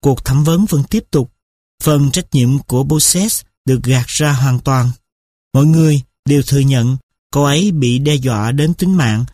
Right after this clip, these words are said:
sợ quá phải làm theo. Tôi cũng góp phần làm cho họ tin như vậy. Đối với Naris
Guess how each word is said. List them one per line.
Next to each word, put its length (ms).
sợ 280
quá 340
phải 180
làm 200
theo. 320
Tôi 240
cũng 220
góp 160
phần 340
làm 280
cho 160
họ 80
tin 260
như 120
vậy. 400
Đối 160
với 220
Naris 540